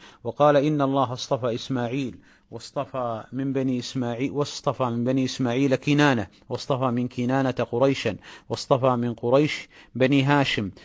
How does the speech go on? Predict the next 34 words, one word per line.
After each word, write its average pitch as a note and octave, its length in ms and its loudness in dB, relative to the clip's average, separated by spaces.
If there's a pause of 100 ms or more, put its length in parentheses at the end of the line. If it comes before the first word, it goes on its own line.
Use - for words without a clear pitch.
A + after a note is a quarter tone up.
(140)
واصطفاني C3+ 640 -2
من B2 140 0
بني G#2+ 220 -2
هاشم". F#2 380 -8 (360)
أي D#3 140 4
ومن D#3 280 2
عقيدة D3+ 460 0
أهل C3+ 220 -2
السنة C3 420 -2
والجماعة G#2+ 640 -6 (260)
ومن C3 320 -2
دينهم A#2+ 440 -2 (200)
الذين B2+ 380 0
يدينون B2+ 520 2
الله A#2+ 180 2
عز A2+ 340 -2
وجل A#2 300 0
به C3 300 -4 (340)
أنهم A#2+ 540 0
يحبون A2 680 -2 (300)
أهل C3 280 2
بيت B2+ 280 0
رسول A2+ 360 -4
الله G#2+ 180 -2
صلى G2+ 260 -6
الله - 120 -14
عليه G#2+ 160 -4
وسلم، F#2+ 80 -4
وهم B2 220 -2
قرابته، A2 840 0 (360)
قرابته A#2+ 800 0 (300)
الذين، A#2+ 500 0
آه، A2 840 -4
حرمت C#3 680 0